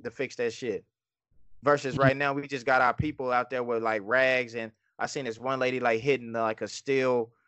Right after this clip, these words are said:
Speaker 1: like, pail or something, you know, just trying to scare the locusts away 'cause that's all they got. People, like, hitting
Speaker 2: Mm.
Speaker 1: them with rugs and shit. That's all they got, man. It's crazy, bro.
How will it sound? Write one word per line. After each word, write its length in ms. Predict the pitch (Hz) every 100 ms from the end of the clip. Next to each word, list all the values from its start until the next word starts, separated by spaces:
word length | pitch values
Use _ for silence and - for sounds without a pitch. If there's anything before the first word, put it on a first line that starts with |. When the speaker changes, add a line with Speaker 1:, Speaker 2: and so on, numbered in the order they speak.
| _ _
Speaker 1:
like, 220 | 113 107
pail 320 | - 143 139 120
or 60 |
something, 280 | 110 131 123
you 60 | 120
know, 120 | 117
just 180 | 113 -
trying 140 | 123
to 60 | 104
scare 260 | - 131
the 60 | 120
locusts 380 | 110 127 120 110
away 180 | 113 113
'cause 140 | 117
that's 200 | 117 120
all 140 | 123
they 120 | 113 110
got. 320 | 127 127 - -
People, 240 | 135 120
like, 140 | 113 110
hitting 140 | 135
Speaker 2:
Mm. 20 |
Speaker 1:
them 100 | 120
with 140 | 117 92
rugs 400 | 117 139 127 104
and 100 | 98
shit. 300 | - 107 80 _ _ _ _
That's 180 | 110 113
all 180 | 123 120
they 120 | 110
got, 260 | 104 120 98
man. 160 | 101 127
It's 100 | -
crazy, 400 | 123 127 113 92
bro. 240 | 98 101